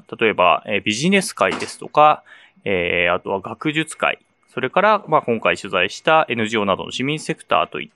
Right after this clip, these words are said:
た人たち、いくつかあってですね、まあ、それぞれが、あー、岸田総理に対して政策提言を行っています。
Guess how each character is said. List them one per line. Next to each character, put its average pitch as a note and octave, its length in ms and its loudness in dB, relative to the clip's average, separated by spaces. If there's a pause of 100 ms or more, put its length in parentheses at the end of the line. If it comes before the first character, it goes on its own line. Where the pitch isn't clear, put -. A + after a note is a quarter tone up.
(120)
た G2+ 220 4
人 - 200 -12
た F2+ 140 -4
ち、 - 220 -10
い C#2+ 100 -12
く - 140 -10
つ - 100 -18
か - 300 0
あ G#2 60 0
っ - 60 -4
て - 200 -14
で - 100 -16
す - 180 -18
ね、 A2 220 -8 (220)
ま F#3+ 60 2
あ、 - 20 -4
そ G3+ 80 2
れ G3+ 80 4
ぞ F#3+ 100 2
れ A2+ 100 4
が、 E2 240 -2
あ F#2 380 -2
ー、 - 40 -20
岸 - 140 -10
田 C3+ 60 2
総 B2+ 160 0
理 G2+ 80 -2
に E2 80 -8
対 - 100 -2
し - 40 -16
て - 80 -8
政 C#3+ 260 0
策 - 160 -6
提 C#3 200 0
言 F#2 300 -2
を G2 60 -4
行 F2 200 -4
っ F#2 60 -2
て - 220 -8
い E2+ 80 -6
ま F#2 100 -6
す。 - 220 -12